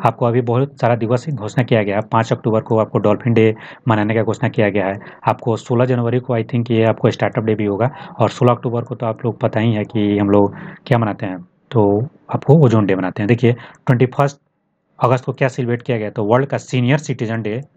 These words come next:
मनाया गया है। देखिए, किस country ने sign किया है seven hundred fifty billion climate change and health care bill? तो यह bill है, but इतना बड़ा amount है, सेवन हंड्रेड फिफ्टी बिलियन dollar, तो यूएसए ने किया है। देखिए,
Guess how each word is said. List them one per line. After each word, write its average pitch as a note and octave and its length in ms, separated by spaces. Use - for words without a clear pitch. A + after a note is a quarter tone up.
मनाया G2 260
गया F#2 200
है। A#2 100
देखिए, B2+ 320
किस E3 140
country D3+ 280
ने D3 100
sign C3+ 260
किया B2+ 180
है A#2+ 40
seven B2+ 260
hundred B2 260
fifty B2 240
billion A#2 280
climate A2+ 360
change A2+ 280
and A2 140
health B2 180
care G#2 180
bill? A#2 200
तो A#2+ 140
यह B2 260
bill C#3+ 200
है, C3+ 180
but B2+ 200
इतना C3+ 320
बड़ा B2 320
amount A#2 280
है, G#2+ 120
सेवन A#2+ 260
हंड्रेड A#2+ 340
फिफ्टी B2 220
बिलियन G#2+ 260
dollar, G2+ 220
तो - 420
यूएसए G#2+ 400
ने A#2+ 220
किया G#2+ 340
है। A2+ 120
देखिए, C3+ 340